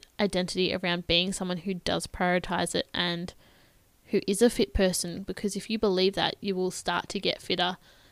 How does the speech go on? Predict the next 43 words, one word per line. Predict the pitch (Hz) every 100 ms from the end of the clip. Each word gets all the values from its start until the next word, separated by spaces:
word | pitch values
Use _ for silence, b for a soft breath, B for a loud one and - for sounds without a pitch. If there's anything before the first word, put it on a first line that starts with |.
| b -
and | 214 185
you'll | 180
start | - - 175 -
to | - - 170
act | - -
that | - -
way. | 170 214 233 B B B B B B B B B
Now, | 208 180 - b b b b b _ -
that | - -
was | 269 -
supposed | - - 220 -
to |
just | 190 -
be | 180
my | 180
first | - 185 190
point, | - -
but | -
I | -
feel | - 190
like | 185
it | -
was | -
three | - 185
points | - 185 -
in | 196
one. | 165 - - B B B B B B B B B B -
My | 226
next | 277 -
point | - 359 330
is | 220 220 190
to | - 226 214 214 - - - - _ - - - - -
exercise | 233 - 269 294 311 -
for |
the | 330
way | 269 196
you | 202 208
feel, | - 180 - 202
not | 208 208 202
the | -
way | 226 233
you | 220 202
look. | 170 - -